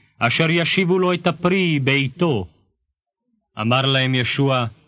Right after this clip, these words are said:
"האם לא קראתם בכתובים, 'אבן מעשו הבונים, הייתה לראש פינה'? מאת אדוני הייתה זאת, היא נפלאת בעינינו."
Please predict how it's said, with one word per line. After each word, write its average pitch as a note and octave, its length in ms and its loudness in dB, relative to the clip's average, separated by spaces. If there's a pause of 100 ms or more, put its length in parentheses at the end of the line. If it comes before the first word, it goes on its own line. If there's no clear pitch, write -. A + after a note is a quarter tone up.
(640)
"האם C3 260 2
לא F3 140 0
קראתם E3+ 500 0
בכתובים, E3 720 0 (560)
'אבן E3 320 0
מעשו F3+ 440 -2
הבונים, E3 540 -2 (340)
הייתה C#3+ 420 0
לראש D3 360 -2
פינה'? D3+ 480 -2 (800)
מאת E3+ 320 0
אדוני F3 440 0
הייתה A#2 300 0
זאת, A2+ 340 -4 (480)
היא A#2+ 140 0
נפלאת D3 600 -2
בעינינו." B2 680 0